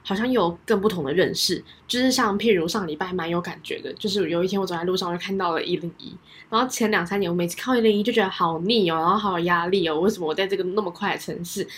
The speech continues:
然后这个城市让我觉得好窒息哦。可是我就是从上礼拜开始，我突然有一种就是 let me free 的那种感觉，就是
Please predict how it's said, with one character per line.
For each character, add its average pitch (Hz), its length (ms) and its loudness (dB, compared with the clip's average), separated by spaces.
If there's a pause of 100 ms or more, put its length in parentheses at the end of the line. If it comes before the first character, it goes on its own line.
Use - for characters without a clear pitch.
(160)
然 214 100 8
后 220 80 10
这 233 80 4
个 233 60 6
城 226 140 2
市 202 40 4
让 214 120 8
我 175 60 2
觉 170 80 0
得 180 60 2
好 180 200 0
窒 170 260 -4
息 123 380 -6
哦。 90 140 -6 (300)
可 269 60 0
是 339 100 6
我 262 160 4
就 269 120 0
是 302 100 -2
从 226 220 -2
上 247 100 -2
礼 202 60 -2
拜 220 140 2
开 220 280 0
始， 220 160 -2
我 190 80 2
突 - 140 -4
然 302 100 2
有 214 140 4
一 254 40 8
种 196 180 0 (360)
就 - 100 -4
是 269 320 -2 (140)
let 254 180 4
me 254 100 2
free 262 340 0
的 190 100 0
那 226 80 0
种 202 100 -2
感 165 220 -6
觉， 165 100 -4
就 196 80 2
是 233 160 2